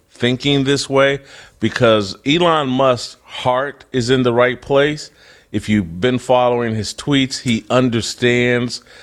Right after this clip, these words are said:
the importance of free speech. He, he, he, he understands it's important to democracy and our way of life here in America.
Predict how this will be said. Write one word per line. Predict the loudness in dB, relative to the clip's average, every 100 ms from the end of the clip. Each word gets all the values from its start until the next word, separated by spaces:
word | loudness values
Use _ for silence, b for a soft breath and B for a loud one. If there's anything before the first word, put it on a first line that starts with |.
| B B
the | -2 0
importance | 0 -2 0 0 0 -2 -6 -8 -12 -2
of | -2
free | -2 -2 0
speech. | 0 -4 -2 -2 -4 -12 -16 -20 _ _ _ _ _ _ _
He, | -6
he, | -2 -4 -4
he, | -4 -4 -4 -8 b b b _
he | -2 -2 0
understands | 0 2 -2 -4 -2 0 0 -2
it's | -4 -4
important | -2 -2 -2 -2
to | -4
democracy | -4 -2 -2 -2 -4 -4 -2 -4 -4
and | -2
our | -2
way | 0 0
of | -2 -2
life | 0 0 -2 -4
here | -2
in | 0
America. | 0 0 0 0 -2 -4